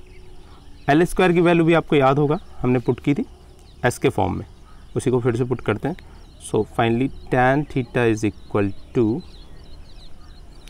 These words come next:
R upon, in place of H, in place of L, we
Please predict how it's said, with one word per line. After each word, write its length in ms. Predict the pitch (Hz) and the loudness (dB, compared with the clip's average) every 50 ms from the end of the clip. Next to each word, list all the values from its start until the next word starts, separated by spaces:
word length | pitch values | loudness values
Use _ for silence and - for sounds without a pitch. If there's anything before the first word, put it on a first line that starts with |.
| - - - - - - - | -18 -18 -18 -18 -8 -2 2
R 300 | 120 117 120 127 139 143 - - - 131 | 4 6 6 6 4 4 2 0 0 -2
upon, 480 | 123 - - - 135 117 107 113 147 160 - - - - - - - - - - - - - - - - - - - - - - - - - 156 | -2 -2 -2 0 0 2 2 2 -2 -4 -6 -12 -20 -20 -20 -20 -20 -20 -20 -20 -20 -20 -20 -20 -20 -20 -20 -20 -20 -20 -20 -20 -10 -4 -2 0
in 100 | 170 147 - - | 0 0 -2 -2
place 280 | - 156 147 147 156 - - 160 | 0 2 4 4 2 2 0 0
of 120 | 151 - - - - - | -2 -2 -6 -16 -6 0
H, 320 | 139 143 151 - - - - - - - - - - - - - - - - - - - - - - - - - - - - - - - - - - - - - - - - | 2 2 2 2 -2 -8 -12 -12 -14 -16 -20 -20 -20 -20 -20 -20 -20 -20 -20 -20 -20 -20 -20 -20 -20 -18 -16 -16 -16 -16 -16 -18 -20 -20 -20 -20 -20 -20 -20 -20 -14 -4 0
in 160 | 143 143 143 123 - | 0 0 2 2 2
place 240 | 147 143 143 - 165 | 2 2 2 2 0
of 120 | 156 - - - - 131 | -2 -4 -4 0 2 4
L, 120 | 131 131 110 90 - - - - - - - - - - - - - - - - - - - - - - - - 123 113 120 | 4 4 2 0 -4 -12 -18 -20 -20 -18 -18 -18 -20 -20 -20 -20 -20 -20 -20 -20 -20 -20 -20 -20 -20 -16 -10 -8 -4 -2 0
we 100 | 131 | 0